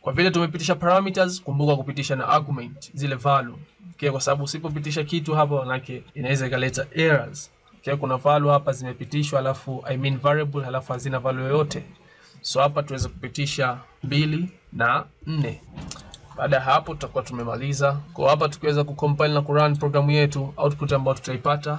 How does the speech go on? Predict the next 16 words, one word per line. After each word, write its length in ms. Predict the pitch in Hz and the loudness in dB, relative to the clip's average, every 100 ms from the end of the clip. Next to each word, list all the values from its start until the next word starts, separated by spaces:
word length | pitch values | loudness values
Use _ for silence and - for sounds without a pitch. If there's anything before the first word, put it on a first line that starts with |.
| - - | -8 -12
ni 160 | 127 | -8
jibu, 460 | 135 156 156 180 190 | -2 0 0 0 -4
the 100 | 131 | -6
sum 360 | 120 139 139 143 | 0 2 2 -2
is 280 | 135 156 - | -8 -8 -12
six. 580 | - 165 147 - - - _ - | -10 -4 -4 -4 -8 -10 _ -8
Kwa 120 | - | -2
six 320 | 190 196 - | -2 -2 -2
ni 180 | 143 143 | 0 2
ile 120 | 143 | 2
returned 380 | 135 - 139 135 | 0 -2 -2 -2
value 240 | 123 139 131 | -2 0 0
ambayo 180 | 123 123 | -4 -6
inarudishwa 480 | 120 123 135 143 131 | -6 -6 -4 -4 -6
kutokana 440 | - - 135 123 | -6 -4 -2 -2
na 200 | 127 | -2